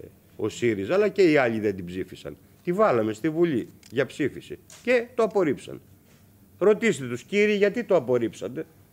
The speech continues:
την πρόταση του K K E;» και ύστερα σου ζητάνε, λέει, να βρεθούμε, λέει ο Τσίπρας, με τον Κουτσούμπα, με τον άλλον και να τα βρούμε και να τα πούμε. Κύριε, τι να τα βρούμε; Ορίστε, στη Βουλή μέσα. Βρέστε τα.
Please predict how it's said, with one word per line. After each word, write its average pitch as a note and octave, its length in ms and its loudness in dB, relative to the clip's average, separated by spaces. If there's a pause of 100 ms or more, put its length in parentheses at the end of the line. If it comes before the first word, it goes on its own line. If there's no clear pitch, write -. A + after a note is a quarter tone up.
(120)
την C3 120 -4
πρόταση B2 440 0
του G#2 120 -10
K B2+ 140 2
K A2 260 0
E;» B2+ 200 2 (840)
και F#3 120 4
ύστερα A3+ 540 0 (220)
σου - 180 0
ζητάνε, E3 500 2
λέει, G#3+ 380 4 (240)
να D3+ 380 4
βρεθούμε, F#3+ 800 4
λέει E3+ 160 4
ο D#3+ 120 4
Τσίπρας, F#3 400 0
με D#3 140 0
τον C3+ 120 -2
Κουτσούμπα, F#3 460 2
με D#3+ 120 0
τον B2 200 0
άλλον F#3 280 2
και E3 120 0
να C#3+ 120 2
τα A#2+ 140 2
βρούμε F#3+ 400 2 (200)
και F#3 100 4
να F#3 100 4
τα F3+ 140 2
πούμε. E3 260 2
Κύριε, G#3+ 400 2 (220)
τι B3 120 0
να G3 140 4
τα C3+ 140 4
βρούμε; C#3 340 4
Ορίστε, G3 360 4
στη F#3 160 0
Βουλή F#3 300 4
μέσα. F3 400 0 (220)
Βρέστε F3 440 0
τα. E2+ 240 -8